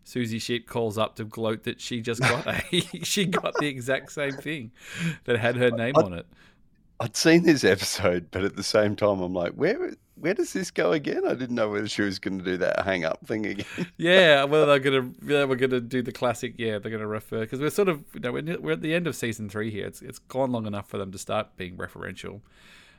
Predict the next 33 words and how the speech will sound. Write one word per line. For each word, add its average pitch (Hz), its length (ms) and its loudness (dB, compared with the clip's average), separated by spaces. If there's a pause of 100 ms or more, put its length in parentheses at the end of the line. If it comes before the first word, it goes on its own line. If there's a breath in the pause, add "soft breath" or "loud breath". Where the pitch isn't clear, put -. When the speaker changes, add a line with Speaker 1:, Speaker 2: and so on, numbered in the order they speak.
(100)
Speaker 1:
Um, 95 360 -8 (920)
but 104 440 0 (180)
no, 98 420 -2
effectively, 117 680 -4
Susie 117 340 -4
Sheep 104 260 -8
gets - 180 -12
the - 100 -14
same 95 240 -8
one. 95 160 -6
Pepper's 101 400 -10
just - 240 -14
a - 20 -14
bit - 220 -14
like, 92 200 -8
"Oh 101 220 -2
dear, 85 320 -8 (240)
looks - 180 -18
like 98 200 -12
Santa's 92 340 -14
forgotten - 420 -16
about 90 300 -12
me." 90 220 -16 (1500 soft breath)
Um, 117 460 -4
Speaker 2:
Yeah. 78 520 -8 (800)
Speaker 1:
which - 160 -10
can 165 180 -2
be 131 80 -6
devastating. 107 720 -4
I 127 100 -2
have 131 220 -4
been 107 260 -2
to, 92 260 -8